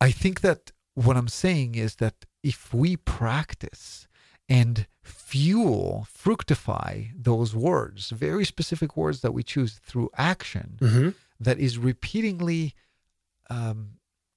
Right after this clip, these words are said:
Speaker 1: satisfying the decision that we've made using these words,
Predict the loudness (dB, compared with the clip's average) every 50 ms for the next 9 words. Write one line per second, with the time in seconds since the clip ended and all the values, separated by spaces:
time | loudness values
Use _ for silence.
0 | -14 -12 -8 -8 -4 0 0 2 2 2 0 -2 -4 -6 -6 -8 -8 -8 -12 -14
1 | -8 -6 -2 0 0 2 2 2 2 2 2 0 2 2 0 0 0 -2 0 0
2 | -4 -2 0 0 0 0 2 0 0 -2 0 -2 -4 -4 -4 -6 -6 -8 -8 -8
3 | -6 -6 -6 -8 _ -16 -20